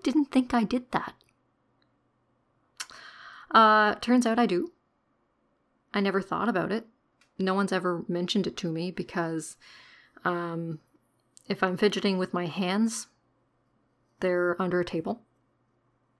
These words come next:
If I have them, you know, above a table, I'm not fidgeting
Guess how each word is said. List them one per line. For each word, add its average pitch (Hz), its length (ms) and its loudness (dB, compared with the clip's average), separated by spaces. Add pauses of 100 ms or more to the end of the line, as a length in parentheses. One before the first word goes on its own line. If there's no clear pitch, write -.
(800)
If - 720 -4
I 170 80 2
have 175 260 -2
them, 160 380 -8 (360)
you 185 100 -6
know, 160 120 -6
above 180 260 -4
a 175 60 -4
table, 165 420 -4 (600)
I'm 156 340 -8 (140)
not 175 240 -2
fidgeting 175 460 -8